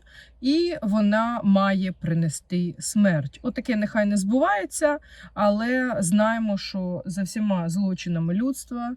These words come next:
так чи інакше стоїть Рашистська Федерація.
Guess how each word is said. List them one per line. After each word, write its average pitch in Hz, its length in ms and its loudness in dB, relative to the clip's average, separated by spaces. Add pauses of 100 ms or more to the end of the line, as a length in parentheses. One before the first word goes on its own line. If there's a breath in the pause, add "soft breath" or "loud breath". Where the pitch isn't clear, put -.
(100)
так 196 200 0
чи - 140 -6
інакше 196 420 -4
стоїть 170 520 -6 (280 soft breath)
Рашистська 170 680 -4
Федерація. 175 840 0